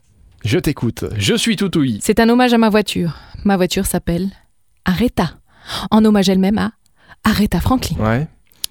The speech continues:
Speaker 2: Donc c'est un hommage à
Speaker 1: Bel,
Speaker 2: Aretha
Speaker 1: bel
Speaker 2: Franklin.
Speaker 1: hommage pour Aretha Franklin, ouais.
Speaker 2: Tu vois, <laughs> ma voiture. <laughs> Articus, demain, à Zanem, Aretha Franklin est la reine de la soul, incontestée, une icône culturelle qui a régné sur le genre pendant six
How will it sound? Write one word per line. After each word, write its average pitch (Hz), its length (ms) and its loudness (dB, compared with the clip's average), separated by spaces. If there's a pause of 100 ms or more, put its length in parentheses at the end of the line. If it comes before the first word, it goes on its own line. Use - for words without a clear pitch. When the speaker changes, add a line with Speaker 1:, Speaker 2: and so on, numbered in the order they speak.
Speaker 2:
Donc 262 140 0
c'est 494 80 4 (160)
un 403 60 2
hommage 247 240 2
à - 20 6
Speaker 1:
Bel, 320 80 6
Speaker 2:
Aretha 240 160 2
Speaker 1:
bel - 140 4
Speaker 2:
Franklin. - 160 4
Speaker 1:
hommage - 320 2
pour 143 180 0
Aretha 139 260 2
Franklin, 139 400 -2
ouais. 113 100 2
Speaker 2:
Tu 117 80 0
vois, 139 180 -2 (100)
<laughs> - 80 -8
ma 240 140 2
voiture. 190 360 -4 (560)
<laughs> - 40 4 (600)
Articus, - 680 0 (180)
demain, 214 360 2 (280)
à 180 140 0
Zanem, 214 380 0 (540)
Aretha 233 680 2
Franklin 226 560 -2
est 147 80 -2
la 139 140 -2
reine 185 220 2
de 202 60 4
la 202 120 2
soul, 190 520 0
incontestée, 262 920 2 (280)
une 294 140 4
icône 330 320 4
culturelle 285 520 2
qui 254 140 2
a 226 60 4
régné 226 300 2
sur 220 120 -2
le 196 80 0
genre 208 220 -4
pendant 175 240 -2
six - 400 -4